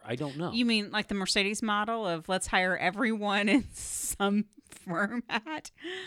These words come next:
Speaker 1: Well, they, they could have Domenicali,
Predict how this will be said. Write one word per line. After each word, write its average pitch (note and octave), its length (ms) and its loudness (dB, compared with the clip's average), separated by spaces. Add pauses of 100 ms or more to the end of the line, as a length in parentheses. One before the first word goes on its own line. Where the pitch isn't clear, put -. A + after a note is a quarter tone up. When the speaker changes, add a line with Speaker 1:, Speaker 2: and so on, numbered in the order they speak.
(320)
Speaker 1:
Well, F3+ 400 4 (1500)
they, E3+ 160 2
they E3 240 6
could E3+ 140 -2
have D3+ 560 0
Domenicali, C#3+ 1080 2